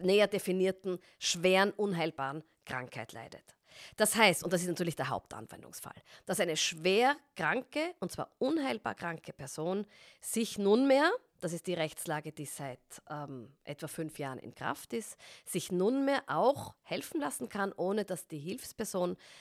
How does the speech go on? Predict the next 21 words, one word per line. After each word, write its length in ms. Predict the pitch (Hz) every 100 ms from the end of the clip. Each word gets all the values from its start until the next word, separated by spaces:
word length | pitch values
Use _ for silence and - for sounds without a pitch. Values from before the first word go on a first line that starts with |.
| - - _ -
sich 260 | - 208
strafbar 460 | - 170 208 - 196
macht 440 | 180 - - -
durch 120 | 196
das 160 | - -
zur 100 | 165
Verfügung 600 | - 170 - 151 180 190
stellen 400 | 170 151 160 165 - _ _ -
der 80 |
Hilfe. 400 | 165 160 - - - _ -
Erstens 380 | 185 - 165
einmal 200 | 160 147
natürlich 580 | 135 127 156 117 - - _ _ -
voll 440 | - 190 185 147
die, 420 | - 151 131 - _
ähm, 320 | 143 123 113 -
seelische 500 | - 254 330 370 302
Hilfe, 480 | 254 240 - 208 202 - - -
aber 260 | 175 170 127
auch 120 | 165
das 220 | - -